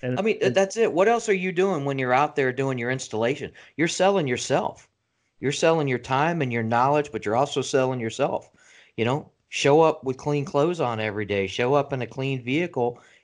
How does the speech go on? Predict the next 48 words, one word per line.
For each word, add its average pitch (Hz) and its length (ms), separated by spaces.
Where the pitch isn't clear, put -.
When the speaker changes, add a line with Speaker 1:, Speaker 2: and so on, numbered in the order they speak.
Speaker 2:
And 110 80
trust 190 260
me, 151 100
you'll 156 180
go 175 200
farther 165 480
than 143 240
the, 147 240
than 151 160
the 143 100
person 165 380
who 165 100
doesn't 120 360
show 95 260
up 82 160
like 71 200
that, - 200
'cause 110 160
you're 113 100
selling 143 440
yourself. 107 500
Speaker 1:
First - 380
Speaker 2:
So 156 60
Speaker 1:
impressions 147 560
are 135 120
always 139 260
a 120 60
big 127 260
thing. 139 300
I 120 40
think 123 200
that's 120 180
part 127 220
of 123 80
marketing. 123 420
You 120 60
know, 120 100
when 117 140
you 113 80
roll 120 340
up 123 180
into, 123 280
like 120 160
you 120 160
said, 127 320
that, 147 180
that 147 260
homeowner 156 760